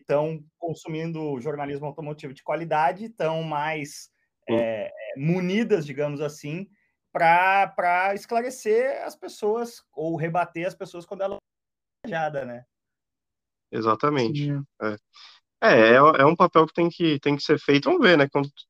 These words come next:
Speaker 2: mais pessoas fizerem, mais pessoas divulgarem, espalharem, talvez um dia a gente consiga
Speaker 3: Converter
Speaker 2: É.
Speaker 3: as pessoas. <laughs>
Speaker 1: Quando o brasileiro começar a sair do Zap um pouco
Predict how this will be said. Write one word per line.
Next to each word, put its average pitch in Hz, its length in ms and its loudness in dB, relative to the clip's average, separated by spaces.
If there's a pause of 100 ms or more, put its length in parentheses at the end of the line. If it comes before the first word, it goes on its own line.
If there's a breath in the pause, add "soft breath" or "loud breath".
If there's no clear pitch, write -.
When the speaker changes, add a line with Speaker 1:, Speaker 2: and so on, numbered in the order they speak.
(300)
Speaker 2:
mais 147 220 4
pessoas 151 360 2
fizerem, 131 340 4
mais 127 140 2
pessoas 131 320 -2
divulgarem, 120 480 2
espalharem, 131 640 4
talvez 139 360 2
um 139 120 6
dia 123 180 2
a 127 40 6
gente 135 160 0
consiga 123 760 2 (760)
Speaker 3:
Converter 165 580 4 (180)
Speaker 2:
É. 117 140 6
Speaker 3:
as 117 220 0
pessoas. 143 460 0
<laughs> 185 500 2 (220)
Speaker 1:
Quando 240 180 0
o 240 40 -2
brasileiro 226 420 0
começar 226 360 -4
a 202 60 0
sair 190 240 -2
do 190 120 -6
Zap 160 360 -2
um 165 100 -6
pouco 170 300 -2